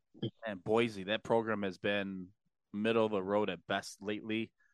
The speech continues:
Uh, I would like to see them get back to being that team that they were the original team when talking about we should expand and have, uh, these out-, those outside of Power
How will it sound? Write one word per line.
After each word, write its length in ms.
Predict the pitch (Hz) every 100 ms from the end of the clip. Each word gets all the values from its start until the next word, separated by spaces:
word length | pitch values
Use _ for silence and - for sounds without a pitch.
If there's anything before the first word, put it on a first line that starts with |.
| _ _ -
Uh, 200 | 87 85
I 40 | 87
would 100 | 90
like 160 | 90
to 100 | -
see 220 | - 98
them 200 | 90 92
get 200 | 87 90
back 220 | - 90 -
to 280 | - 92 87 -
being 200 | 98 95
that 200 | 95 -
team 220 | - 107
that 140 | 104 - - -
they 120 | - 170
were 100 | 311
the 120 | 160
original 500 | 113 139 180 123 104
team 280 | - 110 98
when 100 | 92
talking 400 | 110 101 - 95
about 300 | 90 95 92
we 100 | 143
should 180 | - 127
expand 800 | 117 - - 123 123 117 113 101
and 160 | 101
have, 200 | 95 107 - -
uh, 120 | 110 104 104
these 220 | 107 - -
out-, 180 | 113 117 -
those 320 | 120 110 95 -
outside 420 | 110 - - 117
of 80 | 107
Power 260 | - 120 117